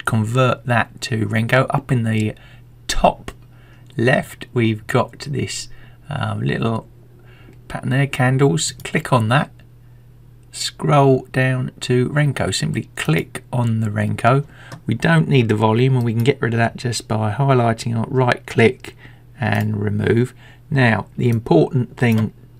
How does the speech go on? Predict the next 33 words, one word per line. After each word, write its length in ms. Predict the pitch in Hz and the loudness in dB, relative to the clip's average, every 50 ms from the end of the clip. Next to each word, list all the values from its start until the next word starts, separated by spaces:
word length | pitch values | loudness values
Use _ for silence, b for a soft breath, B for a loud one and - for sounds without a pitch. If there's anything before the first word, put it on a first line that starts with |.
| - - | -18 -12
for 280 | - - 117 113 110 107 | -6 -2 0 0 0 0
the 100 | 113 107 | -2 -4
setup 420 | - - 113 110 110 104 - - - | -2 0 2 2 2 2 0 -2 0
is 240 | 117 113 110 - - | 0 2 0 0 -4
the 240 | 147 131 117 113 | -4 -4 -2 -2
block 340 | 110 - - 120 110 - - | -2 0 0 0 0 0 -4
size. 260 | - - - 107 107 | -4 -4 -2 -2 0
Now, 140 | 107 110 110 | 0 0 0
I've 60 | 107 | 0
got 80 | 110 113 | 2 2
a 40 | 117 | 4
load 300 | 120 120 123 131 127 123 | 6 8 8 10 8 8
of 80 | 107 | 6
videos 580 | 104 110 110 107 107 107 107 104 104 104 104 - | 4 6 6 6 6 6 4 2 2 0 0 -2
on 180 | - 101 104 107 | -2 -2 0 0
this 240 | 113 110 - - B B B B B B B B B - | 0 0 0 -4 B B B B B B B B B -4
and 160 | - 104 104 107 | -4 -2 0 -2
a 80 | 104 - - - - - - - - - | -4 -4 -10 -20 -20 -20 -20 -20 -12 -4
comprehensive 800 | - - 143 113 - - 117 120 113 98 - - 117 101 - - | 0 2 2 2 2 2 4 4 4 2 2 0 0 -2 -2 -2
playlist 580 | - - 123 127 131 127 127 120 117 - - | 2 4 6 8 8 8 8 6 4 2 -2
on 80 | 104 107 | -4 -2
all 280 | 98 127 127 120 120 | 4 6 6 6 6
you 100 | 117 110 | 6 4
need 220 | 110 110 104 101 - | 4 4 2 2 0
to 40 | 113 | 2
know 120 | 104 104 | 2 2
about 240 | 98 107 101 - - | 4 4 4 4 4
Renko. 340 | - 117 110 - 117 107 107 | 2 0 0 0 0 0 2
That'll 180 | 117 - - | 2 0 0
be 140 | 113 117 110 | 0 0 0
at 80 | - 87 | 0 0
the 100 | 113 120 | 0 0
end 320 | 117 113 113 110 104 - | 2 2 0 0 -2 -6